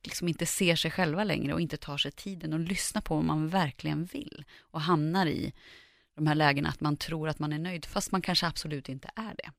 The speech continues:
Jag, jag själv där då, vid olyckan till exempel, att jag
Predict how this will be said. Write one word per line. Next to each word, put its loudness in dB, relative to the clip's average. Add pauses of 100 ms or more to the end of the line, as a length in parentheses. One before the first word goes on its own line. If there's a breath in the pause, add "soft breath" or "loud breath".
(140)
Jag, 6
jag 10
själv 2 (120)
där 6
då, -2 (160)
vid -2
olyckan -2
till -4
exempel, -16
att -10
jag -8